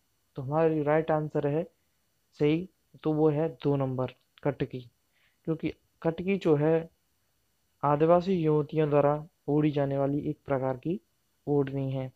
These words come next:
तो हमारा right answer सही होगा कटकी। अगला हमारा question जो है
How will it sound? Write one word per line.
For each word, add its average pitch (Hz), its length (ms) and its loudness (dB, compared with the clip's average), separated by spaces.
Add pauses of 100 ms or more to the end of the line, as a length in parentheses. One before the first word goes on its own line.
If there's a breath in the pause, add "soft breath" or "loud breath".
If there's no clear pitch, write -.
(280)
तो 139 80 -8
हमारा 131 200 -2
right 156 300 2
answer 180 220 -2
सही 175 200 -4
होगा 165 280 2 (400)
कटकी। 139 420 -6 (2500)
अगला 170 260 4
हमारा 185 220 4
question 180 440 -6
जो 170 160 0
है 165 200 0